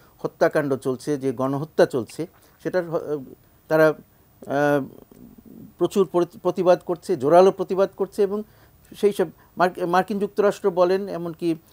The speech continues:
যুক্তরাজ্য বলেন, সবখানেই কিন্তু তাদের সরকার এটা নিয়ে বিব্রত অবস্থায় আছে, কিন্তু তারপরেও তারা সেই ডাকে সাড়া দিচ্ছে না। তো সুতরাং আমি ওইভাবে বলবো না যে বিশ্ববিবেক জাগেনি, বিশ্ববিবেক জাগে, জেগেছে, কিন্তু সেই তারা যে কথা বলছে, তারা যে, আহ, যা চাচ্ছে সেটাতে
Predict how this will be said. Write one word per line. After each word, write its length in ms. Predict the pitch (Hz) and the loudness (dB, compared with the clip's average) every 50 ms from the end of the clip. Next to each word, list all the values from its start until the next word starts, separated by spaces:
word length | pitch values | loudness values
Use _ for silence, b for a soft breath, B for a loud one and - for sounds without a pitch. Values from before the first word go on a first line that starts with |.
| b b - | b b -6
যুক্তরাজ্য 440 | 156 175 - - 180 180 170 165 175 | -6 -4 0 2 2 2 2 0 -2
বলেন, 160 | 185 196 208 | -4 -4 -4
সবখানেই 440 | - - 214 - - 240 247 240 233 | -6 -10 -10 -6 -4 -2 -2 -2 -2
কিন্তু 360 | - 208 190 - 220 247 262 - | -4 -8 -8 -8 -8 -8 -6 -4
তাদের 180 | 185 180 165 - | -4 -4 -4 -6
সরকার 400 | - - 175 165 - 175 165 160 | -6 -6 -6 -4 -2 -2 -2 -2
এটা 180 | 156 - 170 | -4 -6 -6
নিয়ে 200 | 151 160 196 233 | -6 -6 -6 -8
বিব্রত 380 | 226 175 185 170 170 190 165 - | -6 -6 -4 -2 -2 0 2 2
অবস্থায় 400 | 165 156 160 156 - - 165 143 | 2 2 0 -2 -2 0 0 0
আছে, 160 | - - 139 | -2 -4 -8
কিন্তু 440 | - _ _ _ _ _ - 151 151 - | -14 _ _ _ _ _ -10 -8 -2 2
তারপরেও 440 | 175 180 180 - - 226 226 208 | 2 2 2 2 4 6 6 6
তারা 240 | 196 - 165 151 180 | 6 4 2 0 0
সেই 240 | - - - 160 165 - _ b b b b b b b _ _ _ - 98 139 143 | -4 -6 -8 -8 -8 -10 _ b b b b b b b _ _ _ -14 -12 -8 -2
ডাকে 340 | 123 143 151 - - 214 | 0 0 2 2 0 -4
সাড়া 260 | 220 - 180 151 139 123 | -4 -2 -2 0 0 0
দিচ্ছে 360 | 117 135 - - - - 107 | -2 -4 -10 -12 -12 -14 -14
না। 160 | 87 - - b b b b b b b - | -14 -16 -20 b b b b b b b -16
তো 60 | 127 | -14
সুতরাং 300 | 117 175 165 214 208 190 | -12 -6 -4 -2 -2 0
আমি 160 | 185 190 202 | -2 -2 0
ওইভাবে 240 | 202 196 196 208 208 | 0 0 2 2 2
বলবো 280 | 202 190 196 185 180 190 | 2 4 2 2 2 2
না 100 | 196 196 | 0 -2
যে 100 | 175 185 | -2 -2
বিশ্ববিবেক 500 | 170 156 - - 175 185 170 180 160 147 | -4 -4 -4 -4 -2 0 0 -2 0 2
জাগেনি, 360 | 131 143 135 143 160 147 147 | 2 2 4 4 2 0 -2
বিশ্ববিবেক 580 | 139 139 - - 202 190 220 202 233 214 156 123 | -4 -6 -4 -2 0 0 4 6 4 4 6 4
জাগে, 380 | 147 117 101 90 104 139 180 - 120 117 | 4 4 4 2 -2 -10 -10 -12 -8 -6
জেগেছে, 440 | 120 147 175 180 - - - 135 - _ b b b b b _ _ | -2 2 2 2 0 -2 -8 -10 -10 _ b b b b b _ _
কিন্তু 380 | - 233 240 226 - 254 269 285 - _ _ _ _ _ _ _ _ _ - - | -4 -4 -4 -4 -6 -10 -12 -12 -14 _ _ _ _ _ _ _ _ _ -6 -4
সেই 300 | 233 233 233 202 151 131 - _ _ _ _ - | -2 -2 -2 -2 -6 -10 -16 _ _ _ _ -4
তারা 220 | 147 147 170 214 | 2 4 4 4
যে 160 | 196 180 208 196 | 4 2 -2 -6
কথা 200 | - 170 175 190 | -6 -6 -6 -4
বলছে, 300 | 160 147 151 147 - - | -4 -4 -4 -6 -8 -8
তারা 200 | - 160 147 151 | -4 -2 -2 -2
যে, 160 | 143 131 147 | -2 -4 -6
আহ, 1300 | 143 135 _ _ _ - - _ - - - - - - - - - - - 98 - - 82 - 143 139 127 | -8 -10 _ _ _ -20 -20 _ -18 -16 -16 -16 -16 -18 -20 -20 -20 -20 -18 -18 -16 -16 -14 -12 -10 -8 -4
যা 180 | 123 139 135 135 | 0 0 0 0
চাচ্ছে 380 | - 143 147 147 - - 220 | 0 -4 -4 -4 -6 -10 -16
সেটাতে 380 | - - 147 - 143 - - 156 | -14 -12 -10 -10 -8 -8 -8 -8